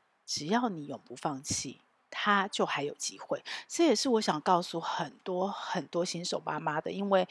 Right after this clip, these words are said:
我看到很多新手妈妈的焦虑，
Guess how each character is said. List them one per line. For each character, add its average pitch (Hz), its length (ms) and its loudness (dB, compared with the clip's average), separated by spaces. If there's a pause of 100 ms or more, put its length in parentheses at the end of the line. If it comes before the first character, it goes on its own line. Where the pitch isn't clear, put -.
(360)
我 170 100 -2
看 285 260 4
到 240 140 12
很 196 160 -2
多 170 140 2
新 190 180 -2
手 196 160 2
妈 160 240 2
妈 165 260 4 (360)
的 165 100 -2
焦 196 360 4
虑， 202 280 -4